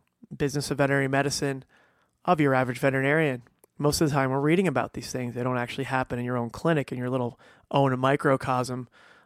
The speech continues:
of veterinary reality. But in this case, there may be a legitimate claim here. Let me take you back several months. There was a dog.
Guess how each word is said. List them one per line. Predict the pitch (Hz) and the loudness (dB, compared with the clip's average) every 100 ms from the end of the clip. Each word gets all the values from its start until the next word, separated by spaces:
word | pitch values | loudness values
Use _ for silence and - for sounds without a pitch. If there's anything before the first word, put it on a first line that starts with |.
| - | -6
of | 139 | -2
veterinary | 127 135 135 131 131 | 2 4 4 4 4
reality. | 123 123 120 135 139 123 113 _ _ - - - - _ | 2 0 2 2 2 -2 -8 _ _ -20 -20 -20 -20 _
But | - 135 | -8 -6
in | 139 | -2
this | 147 | -2
case, | - 165 165 151 123 - - _ _ _ _ _ _ _ _ _ _ | 0 4 6 6 2 -6 -12 _ _ _ _ _ _ _ _ _ _
there | 131 143 156 | -2 2 4
may | 151 | 4
be | 151 | 6
a | 151 | 8
legitimate | 143 139 139 139 | 6 6 2 2
claim | - 165 190 | 0 2 4
here. | 170 135 120 _ _ _ _ _ - - - - - - _ _ _ | 2 0 -4 _ _ _ _ _ -20 -20 -20 -20 -20 -20 _ _ _
Let | 220 | -2
me | |
take | 220 247 - | 4 4 6
you | |
back | 160 190 185 | 8 8 8
several | - 156 139 | 4 6 4
months. | 131 131 185 - - - - - _ _ _ _ - | 2 2 0 -2 -8 -12 -20 -20 _ _ _ _ -14
There | 143 135 | -6 -2
was | 135 139 | 0 2
a | 165 175 | 4 6
dog. | 139 123 123 151 180 | 4 4 4 2 0